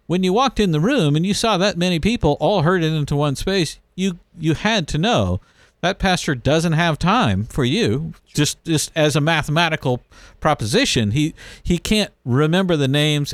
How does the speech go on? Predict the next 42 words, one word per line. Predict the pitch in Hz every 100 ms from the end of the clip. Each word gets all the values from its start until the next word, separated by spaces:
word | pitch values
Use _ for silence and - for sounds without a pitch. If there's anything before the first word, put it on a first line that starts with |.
| -
and | 127 117
story | - 185 143 110
of | 104
every | 127 123 117
person | - 120 - 104
in | 104 110
this | 107 95
building. | - 113 104 82 85
That's | 113 -
just, | 113 - - - - - -
that's | 131 -
just | 123 -
not | 123 101 _ -
humanly | 156 117 85 82
possible. | 151 151 - 90 - - - - -
Uh, | 135 131 135
so | - - 175 160 160
we | 156 202 190 185 - _ _
really | 165 190 220 160 151
accepted | 123 208 185 135
that | 135 127
going | 120 123 113
in. | 156 131 117
We | 127
can't | - 156 135
blame | 117 104 143 156 139
the | 98
church | - 202 165 -
now | 120 156 170 87 76 101 127
for | - 139 123
treating | - 135 139
you | 135 127
in | 120
a |
way | 120 127
you | 120 113 113
knew | 139 143 117
had | 107 131 123 107
to | 107 101
be | 127 123 110
the | 90
case, | - 151 117